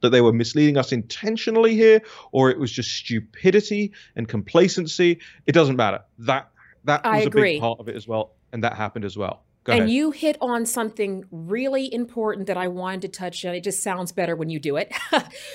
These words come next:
Speaker 2: But what I wanted to touch on was this is the essence of, you know, Trump has not been in office for two years, and it still, it amazes me when the Democrats blame him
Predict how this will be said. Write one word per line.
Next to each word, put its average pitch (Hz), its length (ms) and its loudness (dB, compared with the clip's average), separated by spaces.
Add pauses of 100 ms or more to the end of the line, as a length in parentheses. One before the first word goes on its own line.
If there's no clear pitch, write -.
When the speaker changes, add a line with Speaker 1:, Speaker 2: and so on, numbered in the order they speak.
(100)
Speaker 2:
But 208 220 0
what 226 140 0
I 240 80 0
wanted 254 340 -4
to - 60 -12
touch 277 240 -6
on 214 260 -6
was 185 240 -2 (140)
this 302 480 -2
is 262 320 -2
the 226 360 -10
essence 240 720 -4
of, 202 380 -4 (360)
you 208 80 -6
know, 202 80 2
Trump 285 360 -6
has 254 180 0
not 233 240 -2
been 226 140 0
in 208 100 0
office 214 640 -2 (320)
for 202 120 0
two 277 320 -4
years, 233 540 -4
and 208 100 -4
it 196 100 -6
still, 269 460 0
it 220 120 0
amazes 240 520 -2
me 202 380 -4
when 190 420 -4 (140)
the 175 420 -6
Democrats 254 580 -2
blame 180 420 -6
him 170 420 -8